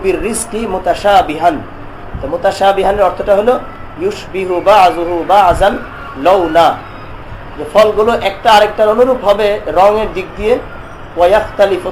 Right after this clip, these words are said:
তা'মা, কিন্তু স্বাদের দিক দিয়ে ভিন্ন হবে। আরে এখানে আয়াতের মধ্যে তো শুধু এতটুকু বলা আছে, হাযাল্লাযী রুজিকনা মিন ক্বাবলু। এখন এই আয়াত প্রত্যেকবারই তার কুল্লামা শব্দে কি বুঝাইতেছে? যে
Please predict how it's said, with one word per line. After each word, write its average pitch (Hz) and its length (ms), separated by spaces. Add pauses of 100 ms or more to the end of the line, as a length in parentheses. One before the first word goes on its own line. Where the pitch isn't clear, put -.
তা'মা, 165 380 (200)
কিন্তু 160 160
স্বাদের 196 380
দিক 180 100 (100)
দিয়ে 202 120
ভিন্ন 185 300
হবে। 135 240 (720)
আরে 160 280
এখানে 180 300
আয়াতের 202 380
মধ্যে 214 200
তো 196 100
শুধু 202 200
এতটুকু 208 340
বলা 185 220
আছে, - 240 (180)
হাযাল্লাযী 170 640
রুজিকনা 175 460
মিন 165 240
ক্বাবলু। 127 300 (1900)
এখন 185 200 (100)
এই 202 160
আয়াত 214 320 (1500)
প্রত্যেকবারই 233 520
তার 202 220
কুল্লামা 233 360
শব্দে 214 280
কি 226 100
বুঝাইতেছে? 196 480 (480)
যে 143 60